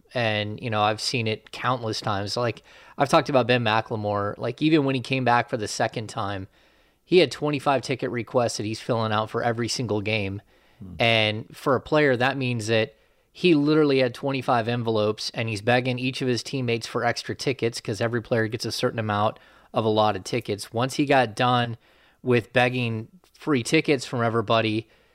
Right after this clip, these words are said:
Speaker 1: he would have to send a locker room attendant with his credit card to go pay for the remainder of the tickets,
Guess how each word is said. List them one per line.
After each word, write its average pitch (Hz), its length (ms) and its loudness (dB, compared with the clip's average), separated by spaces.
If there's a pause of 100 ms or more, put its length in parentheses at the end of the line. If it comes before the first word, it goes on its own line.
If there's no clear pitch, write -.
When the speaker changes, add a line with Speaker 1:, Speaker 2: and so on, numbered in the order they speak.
(140)
Speaker 1:
he 123 720 -2
would 127 220 2
have 127 180 2
to 117 300 0
send 123 360 0
a 110 140 0
locker 131 380 2
room 117 120 0
attendant 113 380 -2
with 120 140 -2
his 107 160 -2
credit 135 320 2
card 107 320 -2
to - 80 -12
go 117 160 -2
pay 123 240 -2
for 117 120 -4
the 107 120 0
remainder 127 440 0
of 107 120 0
the 101 80 -4
tickets, - 560 -6